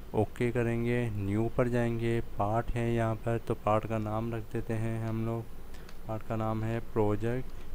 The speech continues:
number ten, OK। उसके बाद हमने file में जाना है, prepared model properties,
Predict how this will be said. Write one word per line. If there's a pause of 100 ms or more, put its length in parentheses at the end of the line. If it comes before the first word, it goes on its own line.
(1700)
number (420)
ten, (1600)
OK। (1160)
उसके
बाद
हमने
file
में
जाना
है, (380)
prepared (140)
model
properties,